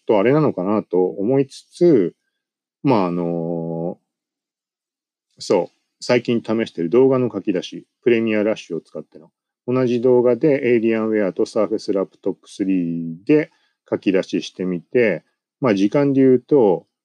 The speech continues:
六分、六分八秒の動画、YouTubeにアップしてある動画なんだけど、それを、まず、ニューエイリアンウェアエム十五ゲーミングピーシーで試したときは、六分八秒の動画が、えっとね、七分。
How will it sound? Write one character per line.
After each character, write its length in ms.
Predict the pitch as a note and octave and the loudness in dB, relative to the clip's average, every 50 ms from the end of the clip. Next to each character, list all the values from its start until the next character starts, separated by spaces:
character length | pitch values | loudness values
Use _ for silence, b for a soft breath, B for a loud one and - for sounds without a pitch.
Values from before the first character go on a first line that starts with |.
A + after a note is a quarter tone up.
| _ _ _ _ _ | _ _ _ _ _
六 280 | - C#3+ C3+ C3+ B2+ _ _ _ _ | 0 2 2 0 0 _ _ _ _
分、 320 | - D#3+ D#3+ D#3+ D#3+ E3+ - - | -2 0 0 0 0 -2 -2 -2
六 180 | E3 E3+ E3 - | 0 -2 0 -2
分 160 | - A2 F#2 D#2 | -4 -8 -8 -8
八 320 | - A2 G#2+ - - F3 | -8 -10 -8 -6 -2 0
秒 160 | D#3+ B2+ G2 | 0 0 -2
の 80 | F2 D#2+ | -4 -6
動 100 | D#2 D#2 | -8 -10
画、 160 | D#2+ F2 - _ _ _ _ _ _ - | -10 -12 -16 _ _ _ _ _ _ -8
YouTube 340 | A#2+ A#2 G#2 - A2+ F#2+ F2 | -8 -6 -2 -2 -2 -2 -2
に 80 | E2 | -6
ア 20 | D2+ | -12
ッ 40 | |
プ 120 | - - D2 | -14 -16 -16
し 80 | - | -14
て 80 | - E2 | -12 -10
あ 20 | |
る 80 | D#2+ D#2+ | -10 -8
動 120 | D#2 D#2 | -10 -10
画 80 | E2 D#2+ | -12 -14
な 80 | D#2 D2+ | -18 -20
ん 40 | |
だ 80 | D2+ D2+ | -20 _
け 80 | - E2+ | -20 -12
ど、 240 | - E2+ E2+ - _ _ _ _ | -10 -10 -10 -10 _ _ _ _
そ 120 | - C3+ | -2 0
れ 100 | D#3 E3+ | 4 4
を、 260 | F#3 F3+ C#3+ F#2+ - _ _ _ _ _ _ _ _ _ _ _ _ - | 4 4 4 2 0 _ _ _ _ _ _ _ _ _ _ _ _ -2
ま 160 | D3 D3 C3 | 0 0 0
ず、 300 | B2 C3 C#3 C3+ A2+ F#2+ | 2 4 4 4 4 2
ニ 120 | G#2 C3 | 2 2
ュ 200 | D#3 E3 D#3+ E3+ | 2 2 2 0
ー 40 | - _ - | -2 _ -2
エ 180 | E3+ D#3 D3+ C#3+ | 0 2 2 2
イ 40 | |
リ 160 | C3+ C3+ C3+ C3+ | 2 0 0 0
ア 60 | C3 | 0
ン 80 | C3 | 0
ウ 60 | B2+ A#2+ | 0 0
ェ 140 | G2+ F2 | 0 0
ア 100 | F2 F2 - | -2 -4 -6
エ 80 | C3+ A#2 | -6 -4
ム 140 | G#2 F2+ D#2+ | -4 -4 -4
十 240 | D#2 C#3 B2 G2 | -2 0 0 0
五 180 | D#2+ E2+ D#2+ - - | 0 -2 -6 -8 -10
ゲ 160 | D3 A2 G#2 | -8 -6 -4
ー 40 | F#2 | -4
ミ 60 | F2 | -4
ン 40 | F2 | -6
グ 100 | E2+ - | -10 -12
ピ 60 | D#2+ | -16
ー 20 | D#2 | -16
シ 280 | - - E2+ D#2+ D#2+ _ _ _ B2 | -14 -12 -12 -14 -14 _ _ _ -6
ー 80 | B2+ | -4
で 200 | - C#3+ D3+ D3+ | -2 0 -2 -2
試 40 | C3+ | -2
し 40 | - | -2
た 80 | B2+ | -2
と 100 | G#2 G2 | -2 -2
き 100 | - - A#2 | 0 0 2
は、 260 | C#3 D3 C#3 A#2 G#2+ | 2 2 2 0 0
六 180 | - C#3+ D3+ D3+ - | 0 0 0 0 0
分 100 | B2+ G#2+ | -4 -2
八 240 | G2 G2+ F#2 - G2 | -2 -4 -6 -4 -4
秒 160 | G2 G2 F#2 | -2 -2 -2
の 80 | F2+ | -2
動 160 | F2 F#2+ F#2 F#2 | -2 -2 0 0
画 140 | F#2 F#2 | 0 0
が、 320 | A2+ C3+ C3+ G#2+ E2+ - _ _ _ _ _ _ _ _ _ _ _ _ - | 2 0 0 0 -4 -8 _ _ _ _ _ _ _ _ _ _ _ _ -12
え 40 | G2 | -8
っ 20 | |
と 80 | - E2+ | -6 -6
ね、 80 | E2+ | -4
七 260 | F2 G2+ C3 F3 F#3+ | -2 0 0 0 0
分。 220 | D3+ B2+ F#2 D2 | 0 -2 -4 -8